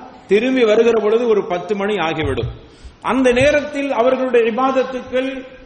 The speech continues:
அவர்கள் குர்ஆன் ஓத வேண்டியவைகள், அவர்கள் செய்ய வேண்டிய திக்ருகள், செய்ய வேண்டிய தௌபாக்கள், செய்ய வேண்டிய நல்லமல்கள் அனைத்தும் அங்கு காற்றிலே பறக்க விடப்பட்டு விடுகின்றன.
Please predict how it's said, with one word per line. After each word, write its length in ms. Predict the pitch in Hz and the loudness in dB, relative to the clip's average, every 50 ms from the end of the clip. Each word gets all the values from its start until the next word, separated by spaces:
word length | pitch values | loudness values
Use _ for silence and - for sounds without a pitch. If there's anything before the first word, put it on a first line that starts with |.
| - - - | -20 -18 -4
அவர்கள் 420 | - 180 220 254 254 262 247 254 240 | -2 0 2 2 2 2 2 0 0
குர்ஆன் 500 | 220 - 226 240 240 233 262 269 262 254 | -2 -2 -2 -2 0 0 0 0 0 2
ஓத 240 | 247 254 247 254 254 | 0 2 2 2 2
வேண்டியவைகள், 800 | 247 247 247 247 240 240 247 247 240 240 254 262 277 262 - - - - - - - - | 2 0 2 2 0 2 2 2 0 0 -2 -2 -4 -6 -10 -14 -18 -20 -20 -20 -8 -2
அவர்கள் 420 | 151 196 240 262 277 - 262 240 | 0 2 2 2 2 2 0 -2
செய்ய 360 | - - 226 226 247 262 269 | -2 -2 -2 -2 -2 -2 -2
வேண்டிய 400 | 262 262 254 254 247 240 233 226 | -2 -2 -2 -4 -4 0 2 2
திக்ருகள், 720 | 208 196 226 - - 247 247 233 226 254 269 269 254 - - - - - | 2 0 -4 -4 -4 -4 -4 -2 -2 -4 -4 -4 -8 -10 -14 -18 -20 -20
செய்ய 420 | - - - 202 226 247 269 269 269 | -20 -2 0 0 0 0 0 0 0
வேண்டிய 360 | 262 254 247 240 240 233 226 | 0 0 -2 -2 0 0 0
தௌபாக்கள், 840 | - - 202 202 233 247 240 247 240 233 240 247 262 269 277 269 254 - - - - - | 0 -2 -4 -4 -4 -2 0 0 0 0 -2 -2 -4 -4 -4 -6 -8 -12 -16 -20 -20 -20
செய்ய 400 | - - 208 214 247 262 277 277 | -8 -2 0 0 2 2 2 2
வேண்டிய 280 | 269 269 254 247 240 226 | 2 0 0 -2 -2 -2
நல்லமல்கள் 880 | 196 185 208 247 254 247 233 233 240 240 220 262 285 285 269 - - - - - - - - | -2 -2 -2 0 0 0 0 0 -2 0 0 0 0 0 -4 -8 -14 -16 -16 -16 -16 -12 -6
அனைத்தும் 800 | - 165 202 226 247 262 262 254 - - 269 277 285 277 247 | -4 -4 -2 -2 -2 -4 -4 -6 -8 -8 -6 -6 -6 -6 -6
அங்கு 380 | 214 208 208 208 202 196 185 170 - - | -4 -4 -4 -2 0 -2 -2 -2 -4 -6
காற்றிலே 500 | 165 185 220 214 - - 214 214 220 214 | -6 -4 -4 -4 -6 -8 -4 -2 -2 -2
பறக்க 420 | 208 214 170 170 190 190 - 220 | -2 -2 -4 -4 -4 -4 -4 -6
விடப்பட்டு 540 | 208 185 180 170 165 170 156 139 - 147 135 | -6 -4 -4 -6 -6 -6 -8 -8 -6 -6 -6
விடுகின்றன. 640 | 135 131 131 120 127 120 117 117 117 113 110 95 - | -6 -4 -6 -6 -4 -4 -4 -4 -4 -4 -6 -8 -10